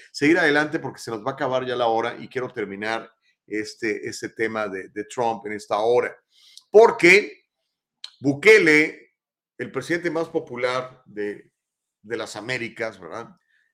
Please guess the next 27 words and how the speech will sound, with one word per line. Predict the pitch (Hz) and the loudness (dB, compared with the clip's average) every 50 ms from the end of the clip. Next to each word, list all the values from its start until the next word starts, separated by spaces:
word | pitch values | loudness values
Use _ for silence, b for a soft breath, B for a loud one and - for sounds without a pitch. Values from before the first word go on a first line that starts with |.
| _ _ _ | _ _ _
Tiene | - 120 117 120 | -10 -10 -6 -6
una | 120 120 123 117 | -6 -4 -4 -4
aprobación | - 110 107 107 104 104 135 127 | -4 -4 -2 -2 -2 -2 -4 -6
por | - 120 107 | -4 -4 -6
encima | 101 - 113 113 110 | -6 -6 -6 -4 -4
de | 107 | -2
los | 98 98 95 95 | -2 -4 -6 -8
noventa | 95 92 98 113 113 110 - 104 - | -8 -4 -4 -4 -4 -4 -8 -8 -8
puntos, | - 127 131 127 117 - - 101 98 - - _ b b b b b b | -6 -6 -6 -6 -6 -8 -10 -10 -10 -12 -18 _ b b b b b b
encima | 101 98 - 123 120 120 113 | -16 -10 -6 -4 0 0 2
de, | 104 101 98 98 | 2 2 0 -2
de | 95 92 87 95 98 | -6 -8 -10 -8 -8
los | 95 95 - - - - - - - - | -8 -8 -10 -12 -20 -20 -20 -20 -20 -16
cincuenta | - 120 107 - - 110 104 113 | -12 -12 -10 -6 -6 -6 -4 -4
y | 110 98 | -6 -4
tantos | 127 127 123 - | -4 -4 -4 -6
puntos | - 123 120 - - | -10 -12 -12 -12 -12
que | - 104 - | -14 -14 -10
tiene | - 113 110 107 | -8 -6 -4 -2
amlo, | 110 117 123 113 110 104 87 | -2 -2 -2 -2 -4 -6 -4
por | - 104 | -6 -8
ejemplo, | 101 104 117 104 104 113 | -6 -8 -8 -6 -6 -6
en | 107 | -4
México. | 117 123 113 - 113 98 - 120 110 - _ B B B B B B B B B B B | -4 -6 -8 -8 -12 -12 -8 -8 -8 -10 _ B B B B B B B B B B B
Él | 156 180 196 | 2 2 4
cuestionó | - - 208 - - - - 151 135 120 113 113 123 127 127 - - | 6 6 6 6 6 4 2 4 4 4 4 2 2 2 0 0 -2
ayer | 110 107 107 104 120 131 131 135 135 - - | -4 -4 -2 2 4 6 6 6 4 -2 -12